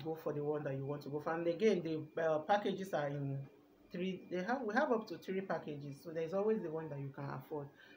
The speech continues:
and which is all good. So please, we are into both pure organic and promising.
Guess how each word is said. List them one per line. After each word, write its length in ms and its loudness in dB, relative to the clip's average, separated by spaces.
and 180 -4
which 340 -12
is 260 -8
all 260 -6
good. 160 -8
So 260 2
please, 440 -4
we 180 6
are 160 10
into 520 8
both 280 4
pure 360 4
organic 540 0
and 220 -6
promising. 600 -4